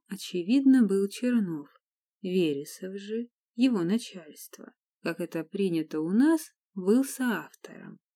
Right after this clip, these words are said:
Впереди светило значительное вознаграждение, львиная доля которого должна была поступить Чернову и Вересову.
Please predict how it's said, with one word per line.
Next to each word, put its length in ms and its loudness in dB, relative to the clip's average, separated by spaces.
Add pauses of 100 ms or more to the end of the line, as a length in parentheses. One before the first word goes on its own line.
(180)
Впереди 540 4
светило 640 2
значительное 800 2
вознаграждение, 1300 -2 (320)
львиная 580 0
доля 440 2
которого 760 -10
должна 540 -2
была 240 4
поступить 680 -8
Чернову 920 -2 (360)
и 140 4
Вересову. 920 -6